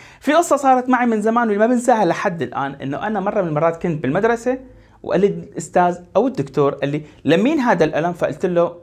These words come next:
"This is for me." فقال لي: "No, it's wrong. You have to say it's mine. It's mine. You don't have to say it's for me." هذا من أجلي غلط. You have to say it's mine. هذا لي. ففعليًا إنه أنت الضمير الملكية هو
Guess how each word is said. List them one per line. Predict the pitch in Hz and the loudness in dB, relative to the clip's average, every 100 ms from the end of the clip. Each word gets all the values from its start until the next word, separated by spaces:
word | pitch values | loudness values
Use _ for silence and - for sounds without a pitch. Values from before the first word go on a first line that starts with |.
| - _ 175 | -20 _ -6
"This | 233 | -6
is | 285 269 | -4 -10
for | - 196 190 196 | 0 2 2 -2
me." | 180 | -6
فقال | 151 - | -4 -4
لي: | 151 - - _ | -4 -8 -16 _
"No, | 214 156 160 | -2 -2 -2
it's | - | -10
wrong. | - 214 151 120 151 - _ _ | 0 0 0 -4 -12 -18 _ _
You | 131 | -4
have | 185 185 | -4 -6
to | 170 | -8
say | 180 180 180 | -6 -6 -6
it's | 294 - | -8 -6
mine. | - 170 175 160 113 85 - - _ _ | -4 2 2 2 -2 -8 -14 -20 _ _
It's | - - - - | -6 -4 -14 -6
mine. | 175 185 175 143 123 | -2 2 2 0 0
You | 151 | 0
don't | 220 202 | 0 0
have | - | -8
to | 151 | -8
say | 175 - | -8 -8
it's | - - - | -12 -14 -4
for | 139 135 | -2 -2
me." | 139 | -4
هذا | 139 143 147 | 0 0 0
من | 147 - | -2 -2
أجلي | 160 185 269 - - _ _ | -2 0 -2 -4 -20 _ _
غلط. | 135 190 127 143 | 0 0 0 -6
You | |
have | 170 175 | -6 -6
to | 175 | -6
say | 202 240 - - _ 240 | -4 -6 -10 -20 _ -4
it's | 254 - - | -4 -12 -12
mine. | 175 180 175 135 123 | -2 2 2 2 0
هذا | 165 214 262 339 - - - 202 | 0 2 0 -2 -10 -20 -10 0
لي. | 247 180 - - _ | 2 2 -4 -18 _
ففعليًا | - 139 87 - - - 151 247 262 160 190 208 - - | -2 -2 -2 -12 -4 0 4 4 4 4 0 -4 -20 -6
إنه | 127 131 - | -2 -2 0
أنت | 233 254 | 0 2
الضمير | 196 156 175 226 | 2 0 2 0
الملكية | 196 156 156 180 175 160 | 0 -2 -2 0 2 2
هو | 226 | 2